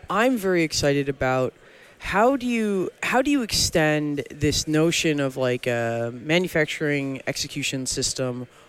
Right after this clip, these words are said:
or even a warehouse execution system beyond just, "I have a, I have a thing that needs to go to a customer," because there's all sorts of other things that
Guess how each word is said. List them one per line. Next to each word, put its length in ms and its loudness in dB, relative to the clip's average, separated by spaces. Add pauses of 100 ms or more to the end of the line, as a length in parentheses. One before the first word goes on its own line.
(140)
or 280 4
even 300 2
a 80 2
warehouse 420 2
execution 600 -6
system 520 -8 (460)
beyond 680 2 (140)
just, 520 2 (800)
"I 100 2
have 140 4
a, 340 6
I 100 2
have 120 4
a 80 4
thing 400 0
that 100 -4
needs 220 -6
to 80 -6
go 100 2
to 140 -2
a 40 -6
customer," 600 -8
because 360 -2
there's 300 -2
all 160 4
sorts 220 -4
of 100 -2
other 140 0
things 340 -4
that 240 2